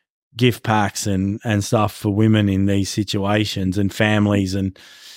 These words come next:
and so forth. So it's something directly in the hand that they're getting. Giving money's a,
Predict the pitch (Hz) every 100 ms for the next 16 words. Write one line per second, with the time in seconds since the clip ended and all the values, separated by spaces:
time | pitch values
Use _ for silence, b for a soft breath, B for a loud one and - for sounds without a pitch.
0 | B B B 113 107 - 117 110 110 95
1 | - 113 107 113 101 - 127 123 110 101
2 | - 113 113 127 - 120 113 104 101 110
3 | 107 101 101 101 92 110 104 95 156 123
4 | 110 127 110 95 95